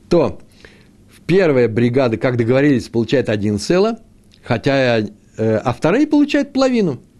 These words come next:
И раб-, э, работодатель выиграл. Но не может быть такого, чтобы работники пришли и сказали: Слушай, тебе не одно ли то же? Мы же договорились за два села. Договорились за два села. Дай нам два села. А мы, э, прекратили работу в середине дня,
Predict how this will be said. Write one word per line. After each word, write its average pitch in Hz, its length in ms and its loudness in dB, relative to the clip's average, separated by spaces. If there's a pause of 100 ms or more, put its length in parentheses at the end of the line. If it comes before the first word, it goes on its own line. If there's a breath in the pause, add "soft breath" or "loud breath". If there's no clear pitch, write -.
И 127 60 -2
раб-, 113 300 -2
э, 120 260 2
работодатель 123 580 0
выиграл. 113 540 0 (360 loud breath)
Но 123 80 2
не 139 100 2
может 190 220 2
быть 156 140 -4
такого, 170 320 0
чтобы 123 200 -2
работники 135 400 -2
пришли 143 160 -4
и 151 40 -6
сказали: 120 300 -2
Слушай, - 340 -4 (340 loud breath)
тебе 147 120 0
не 147 80 0
одно 151 180 -2
ли 147 100 0
то 107 220 -2
же? 90 180 -6 (320 loud breath)
Мы 131 120 -2
же 127 60 0
договорились 131 240 0
за 135 120 0
два 175 200 -2
села. 95 400 -4 (120)
Договорились 120 340 0
за 123 80 0
два 147 160 -2
села. 104 320 -4 (340 loud breath)
Дай 180 220 -2
нам 220 160 0
два 170 200 2
села. 101 440 -2 (680 soft breath)
А 123 120 -2
мы, 151 480 0 (100)
э, 117 260 2
прекратили 131 720 0
работу 120 480 0
в - 140 -16
середине 110 480 0
дня, 104 480 -2